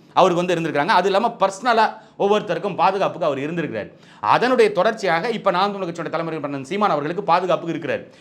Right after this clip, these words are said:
இப்ப என்ன போடுறாங்க? அவர் கன்னு வச்சிருந்தாரு, கன் பாயிண்ட்ல இன்ஸ்பெக்டரை மிரட்டினாரு. ஏன்? இன்ஸ்பெக்டர்கிட்ட என்ன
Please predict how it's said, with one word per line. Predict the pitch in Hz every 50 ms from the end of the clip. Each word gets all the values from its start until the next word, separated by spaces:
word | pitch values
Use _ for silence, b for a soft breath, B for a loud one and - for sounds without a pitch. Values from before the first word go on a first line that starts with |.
| B B
இப்ப | - 180 175 165
என்ன | 165 208 254 254
போடுறாங்க? | 196 180 214 208 190 180 165 151 151 151 156 156 B B B
அவர் | B 147 175 160
கன்னு | 135 143 180 220 262 277 262
வச்சிருந்தாரு, | 214 - 180 175 151 127 127 113 104 95 87 90
கன் | 113 160 233 294 311 302 - -
பாயிண்ட்ல | 190 240 285 302 285 294 269 247 226
இன்ஸ்பெக்டரை | 190 240 220 - 196 185
மிரட்டினாரு. | 156 156 - - 147 147 131
ஏன்? | 131 139 156 165 175 180 165 151
இன்ஸ்பெக்டர்கிட்ட | 170 170 196 196 175 160 147
என்ன | 139 139 139 147 143 123 -